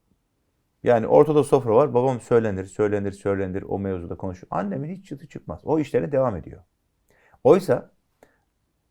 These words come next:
bazı konularda evet babam haklı olabilir. Ama bazı konularda ben biliyorum ki çocukken bile diyorum ki annem haklı aslında burada diyorum. Şimdi ben söyleyemem ama annem de söylemiyor.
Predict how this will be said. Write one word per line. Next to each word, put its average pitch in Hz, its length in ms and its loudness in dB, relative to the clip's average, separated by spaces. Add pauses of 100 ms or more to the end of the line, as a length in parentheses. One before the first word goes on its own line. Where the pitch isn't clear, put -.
(240)
bazı 110 340 4
konularda 107 360 -4
evet 90 220 -2
babam 90 200 -6
haklı 82 300 -10
olabilir. 73 340 -10
Ama 90 240 -8
bazı 131 260 0
konularda 92 420 -8
ben 110 200 -4
biliyorum 113 300 -2
ki 95 120 -10
çocukken 90 540 -10
bile 95 260 -6 (760)
diyorum 131 160 -10
ki - 120 -16
annem 98 260 -10
haklı - 280 -14
aslında 80 360 -14
burada 76 300 -14
diyorum. 82 320 -12 (600)
Şimdi 85 240 -12
ben 92 120 -4
söyleyemem 107 560 -4
ama 113 160 -10
annem 160 280 -6
de - 60 -2
söylemiyor. 80 460 -8